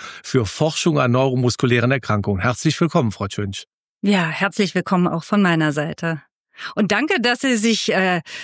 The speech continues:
Speaker 2: dieses wichtigen Themas auch annehmen.
Speaker 1: Ja, Sie haben ja diesen Awareness-Monat jetzt im Juni. Mal eine kurze Frage.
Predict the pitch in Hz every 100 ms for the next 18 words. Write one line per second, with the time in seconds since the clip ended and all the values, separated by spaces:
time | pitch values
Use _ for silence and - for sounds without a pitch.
0 | - - 208 190 160 214 339 - 202 190
1 | - 202 185 - 170 - 277 208 175 165
2 | 180 - - - - - 208 285 170 135
3 | 147 208 190 165 160 165 180 135 180 262
4 | 294 - 160 151 127 - 135 147 123 143
5 | 151 214 - - 156 156 170 196 196 185
6 | - 202 123